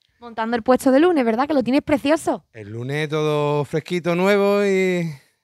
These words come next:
Speaker 2: con mucha calidad.
Speaker 1: Hombre, por supuesto, eso siempre. Bueno, Javi, que cuéntanos que así algo nuevo que hayas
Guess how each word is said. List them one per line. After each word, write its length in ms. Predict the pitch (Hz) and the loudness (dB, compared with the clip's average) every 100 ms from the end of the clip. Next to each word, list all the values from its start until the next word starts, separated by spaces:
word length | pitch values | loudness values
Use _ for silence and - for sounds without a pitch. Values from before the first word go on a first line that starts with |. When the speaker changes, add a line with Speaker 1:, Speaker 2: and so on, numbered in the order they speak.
| _ 143 | _ -12
Speaker 2:
con 140 | 147 | -6
mucha 240 | 156 175 | -4 -4
calidad. 380 | 165 185 214 165 - _ _ | -2 0 -2 -4 -10 _ _
Speaker 1:
Hombre, 260 | 190 202 | -10 -4
por 120 | 208 | -2
supuesto, 340 | 196 208 214 220 | -4 0 0 0
eso 140 | 202 | -4
siempre. 500 | 254 262 247 226 196 - - - | -4 0 2 2 -2 -4 -14 -8
Bueno, 220 | 233 277 | -2 0
Javi, 220 | 262 269 320 | 2 2 2
que 160 | 262 | 0
cuéntanos 360 | 226 233 247 311 | 0 0 0 -2
que 100 | 269 | 0
así 240 | 254 262 | -2 0
algo 180 | 254 262 | 0 2
nuevo 200 | 262 262 | 0 0
que 60 | 254 | 0
hayas 120 | 254 | -2